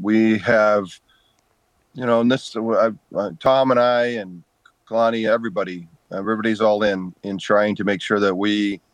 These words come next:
improve our recruiting prowess. Um,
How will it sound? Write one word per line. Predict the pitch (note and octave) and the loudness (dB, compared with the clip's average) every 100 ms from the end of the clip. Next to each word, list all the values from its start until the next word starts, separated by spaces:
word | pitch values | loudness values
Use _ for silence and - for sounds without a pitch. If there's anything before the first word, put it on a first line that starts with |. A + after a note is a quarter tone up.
| _ _ _ - | _ _ _ -2
improve | B2 A#2+ - C3 A#2+ G2+ | 0 0 2 2 2 2
our | - G#2+ G#2 | 2 4 2
recruiting | G2+ - A2 G2+ G2 F#2+ E2 - | -2 -6 -4 -2 -2 -4 -8 -6
prowess. | F#2+ D#2+ D#2+ - - - _ _ _ _ _ - | 0 0 0 -6 -12 -16 _ _ _ _ _ 0
Um, | F#2 F2+ F2 E2+ D#2+ | 2 4 2 0 -4